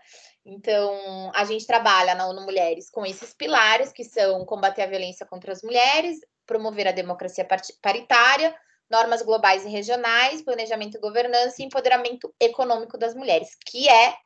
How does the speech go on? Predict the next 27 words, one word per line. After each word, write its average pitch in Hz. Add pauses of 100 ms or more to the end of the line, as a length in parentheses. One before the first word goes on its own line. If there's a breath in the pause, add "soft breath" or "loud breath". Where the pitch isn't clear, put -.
(140)
este 208
último, 226
empoderamento 196
econômico 196
das 202
mulheres, 226 (420 soft breath)
o 294
foco 269
do 262
nosso 254
programa 247
Ganha-Ganha, 233
que -
é 185
o 185
programa 196
que, 214 (420 soft breath)
é, 170
sponsoriza 247
todas 233
essas 214
atividades 202
que -
nós 190
estamos 190
fazendo 190
aqui, 208